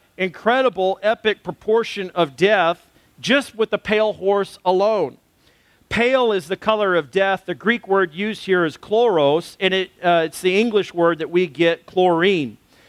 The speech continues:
It signifies a death and yellow, greenish, decaying corpse. Um, it's death and Hades that are coming together, uh, to wreak havoc, to kill with the sword, with the famine,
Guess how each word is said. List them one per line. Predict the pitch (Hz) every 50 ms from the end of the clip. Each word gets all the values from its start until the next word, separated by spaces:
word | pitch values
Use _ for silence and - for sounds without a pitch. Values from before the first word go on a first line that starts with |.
| _ _ _ -
It | 185 175
signifies | - - - 247 254 208 214 214 185 - 202 185 175 170 170 165 156 127 -
a | 175 170 160
death | 151 131 120 113 117 - 185 202 214 220 - _ -
and | 196 175 160
yellow, | 143 135 160 180 190 202 202 202 202 190
greenish, | 175 139 113 123 135 190 196 196 196 196 185 - - - _ - _ _ _ -
decaying | 127 160 160 - - 185 202 202 190 185 165
corpse. | - - 175 185 175 127 110 _ - - - - - _ _ _ _ _ _ _ _ _ _ _ _
Um, | - 160 165 156 147 147 _ _ _ _ _ _ _ -
it's | 185 185 180 - -
death | 131 110 - 185 208 220 226 - - - -
and | 202 202 202 185
Hades | 131 160 196 214 214 202 190 160 120 117 - - - - - _ -
that | 156 175 175
are | 175 170
coming | - - 202 208 214 208 202
together, | - - 185 127 147 190 208 - 170 160 147 156 160 - _ _ _ _ _ _ -
uh, | 160 170 170 165
to | 165 - 190 180
wreak | 165 196 214 220 208 - - -
havoc, | - - - - 320 - - - 185 202 226 240 165 165 160 160 - - - - _ _ _ _ _ _
to | - - 180
kill | - - 220 220 220 214
with | 208 190 -
the | 165
sword, | 147 - - - 220 214 220 233 247 269 285 262 226 _ _ _ _
with | - 156 147
the | - 143
famine, | - - - 214 220 220 233 247 254 254 240